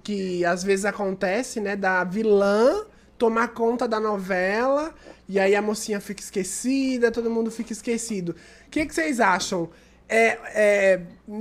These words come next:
se vocês fossem analisar aí uma porcentagem, é mais o texto do autor ou é mais a interpretação da atriz que pegou ali o papel e tá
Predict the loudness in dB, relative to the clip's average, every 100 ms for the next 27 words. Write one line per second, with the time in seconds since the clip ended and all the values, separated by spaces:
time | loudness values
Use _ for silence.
0 | -10 -8 -4 -4 -2 -4 -2 0 0 0
1 | 0 2 4 4 2 0 -2 -4 -4 -4
2 | 0 0 0 -4 -8 -10 -4 -2 0 4
3 | 4 4 2 -2 -8 -10 -8 -8 2 4
4 | 4 0 -2 2 2 0 0 4 6 6
5 | 4 -2 -12 -20 -20 _ -4 8 10 10
6 | 6 2 2 4 4 4 0 -2 -4 -4
7 | -4 -2 -2 -2 0 2 2 0 -4 -4
8 | -6 -6 -2 0 2 4 4 2 -2 -2
9 | 0 2 2 2 -2 -4 -8 -6 -2 2
10 | 2 0